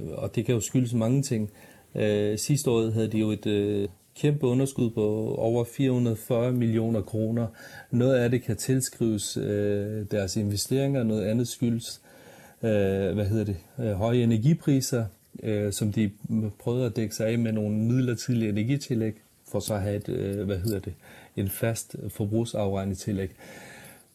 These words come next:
Så, men, men det er jo også der, hvor, hvor, hvor Konkurrence- og Forbrugerstyrelsen ikke rigtig kan pege på og sige, at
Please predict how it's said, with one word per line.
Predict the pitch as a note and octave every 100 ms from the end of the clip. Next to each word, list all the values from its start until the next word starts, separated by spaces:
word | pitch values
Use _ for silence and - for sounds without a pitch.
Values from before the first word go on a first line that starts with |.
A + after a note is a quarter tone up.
| -
Så, | - - A2 D#2 -
men, | - D3 C3 C3+
men | B2+
det | C#3
er |
jo | E3+
også | D3+ D3+ D3+
der, | F3 E3+
hvor, | B2+ A#2+ -
hvor, | A#2+ A#2 A2
hvor | A2+ A#2 G2+
Konkurrence- | - A#2+ A#2 C#3+ D3+
og |
Forbrugerstyrelsen | D3 B2 C3+ D3 - C#3 C#3
ikke | C#3 C#3+
rigtig | C#3 D3
kan | B2+
pege | - A#2 A#2
på | - C#3+
og | G#2 -
sige, | - D3 D3+ -
at | -